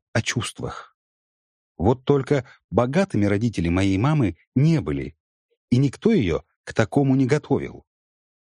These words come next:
И тем не менее я всё-таки родилась. И мама меня искренне любила. Вот и я также буду любить своего ребёнка, несмотря ни на что». В уголках её глаз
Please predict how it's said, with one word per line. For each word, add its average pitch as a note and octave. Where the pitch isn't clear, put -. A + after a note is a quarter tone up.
И A2
тем A#2
не A#2+
менее D3
я B2
всё-таки A2+
родилась. D#2+
И G2
мама C3
меня D2+
искренне F2
любила. C#2+
Вот -
и F3+
я F2
также C3+
буду A2
любить G#2
своего A#2+
ребёнка, B2
несмотря B2
ни B2
на C3
что». -
В G#2
уголках G#2
её F2+
глаз F2